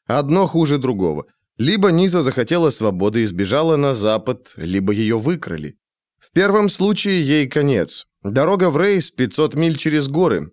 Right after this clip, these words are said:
Одинокой девушке не одолеть такой путь. Но во втором случае конец не только ей, а и Харману. Он-то верил, что ни герцогу Лабелину, ни тайному ордену отца Давида больше нет до него дела.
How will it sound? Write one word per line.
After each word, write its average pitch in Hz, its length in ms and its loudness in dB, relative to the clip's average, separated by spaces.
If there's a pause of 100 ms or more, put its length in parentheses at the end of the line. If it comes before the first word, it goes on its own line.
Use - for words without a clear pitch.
Одинокой 104 540 -2
девушке 101 480 -2
не 101 100 0
одолеть 123 480 -2
такой 85 280 -6
путь. - 340 -12 (400)
Но 175 120 2
во 196 120 2
втором 208 320 0
случае 202 440 -2
конец 165 440 0
не 156 140 2
только 156 340 0
ей, 147 480 0
а 101 100 0
и 95 140 0
Харману. 82 600 -4 (460)
Он-то 196 300 2
верил, 202 340 4
что 160 240 0
ни 151 180 2
герцогу 147 520 -2
Лабелину, 120 760 2
ни 95 180 0
тайному 160 480 0
ордену 143 420 2
отца 139 340 0
Давида 131 480 0
больше 127 440 0
нет 98 300 0
до 95 100 -2
него 95 220 0
дела. 110 460 -2